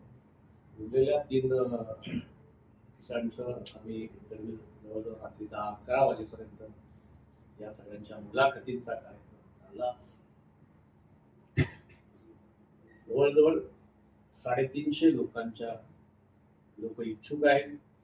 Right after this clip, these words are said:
एकूण, अ, नगरसेवकांची संख्या आपण धरली,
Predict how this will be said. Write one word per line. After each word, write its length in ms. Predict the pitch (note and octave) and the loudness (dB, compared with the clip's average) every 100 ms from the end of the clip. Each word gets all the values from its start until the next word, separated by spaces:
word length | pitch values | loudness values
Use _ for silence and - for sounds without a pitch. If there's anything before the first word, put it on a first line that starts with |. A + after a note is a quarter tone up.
| - - - _ _ _ | -20 -20 -20 _ _ _
एकूण, 460 | A#2 - D3 D3 D3 | -20 -8 0 4 6
अ, 400 | D3 D3 D3 D3 - - | 6 4 2 -2 -8 -8
नगरसेवकांची 760 | A#2 C3 B2+ B2 A#2+ B2 C3 C3 | -4 -2 -2 -2 -2 -4 -2 -2
संख्या 380 | A#2 - B2+ | -4 -8 -4
आपण 260 | A#2 A2+ A2+ | -2 -4 -8
धरली, 360 | G#2+ A2 A#2+ | -6 -4 -4